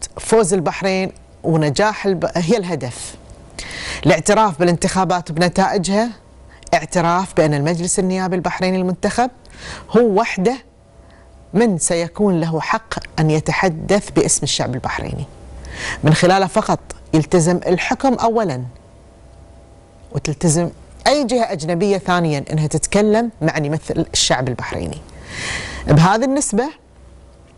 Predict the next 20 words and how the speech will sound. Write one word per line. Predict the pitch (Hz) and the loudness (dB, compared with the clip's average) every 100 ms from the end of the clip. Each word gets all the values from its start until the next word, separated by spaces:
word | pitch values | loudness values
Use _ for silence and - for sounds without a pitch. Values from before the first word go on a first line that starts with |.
| - - | -14 0
ما | 170 | 2
وصلنا | 247 277 - 285 277 | 2 0 0 0 0
صوتنا | - 262 262 - - 165 147 | 0 -2 -2 -6 -4 -2 -2
بس | 143 208 - | -2 -2 0
للحكومة | 165 - 160 214 175 135 | -2 0 0 2 2 0
داخل | 139 143 151 | -2 -2 -2
البحرين، | 139 131 - 131 - - - - - - - | -2 -2 -2 -4 -8 -16 -20 -20 -20 -20 -6
ولا | 139 175 185 | 2 4 4
وصلنا | 180 - 170 175 165 | 2 -2 -2 -2 -2
للحكم | 139 - - | -2 -4 -2
فقط | 151 165 156 135 | -2 -2 -4 -2
داخل | 143 139 135 | 0 0 0
البحرين. | 131 131 - - - - - - - - - - - - - 151 | -2 -2 -4 -6 -12 -20 -20 -20 -20 -18 -16 -14 -14 -14 -2 2
احنا | 160 160 | 4 4
بهذه | 170 180 | 4 2
النسبة | 196 208 226 202 294 - _ - _ _ - - - - - | 2 2 0 -2 -4 -4 _ -20 _ _ -20 -20 -20 -20 -6
وصلناها | 156 - 170 175 | -4 -2 -2 -2
حتى | 160 - 214 - | -4 -4 -2 -2
لخارج | 147 139 123 123 | -2 0 -2 -2
البحرين. | 117 120 - 104 | -4 -4 -4 -6